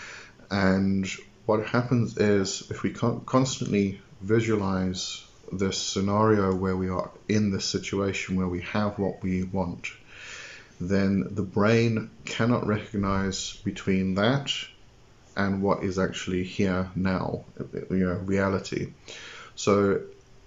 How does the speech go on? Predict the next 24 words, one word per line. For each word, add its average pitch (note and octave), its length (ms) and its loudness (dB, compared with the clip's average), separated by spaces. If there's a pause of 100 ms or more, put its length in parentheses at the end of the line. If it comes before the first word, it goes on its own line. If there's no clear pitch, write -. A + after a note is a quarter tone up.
(200)
what A2 200 8
it B2+ 100 6
needs A2 280 2
to - 60 -2
do G#2+ 300 6
is F#2 120 0
it - 100 -6
needs G2+ 300 -2
to F#2+ 160 2
adjust - 840 0
everything G2+ 680 0
in F#2 260 -2
order G#2+ 320 4
to G2 600 0
align G2 720 0
with F#2 260 -2
that F#2 340 -4 (800)
reality, F#2 600 0 (1000)
'cause F#2+ 160 -2
it F#2+ 80 -2
doesn't F#2+ 200 -2
know F2 140 2
the F2 80 -2
difference. - 500 -8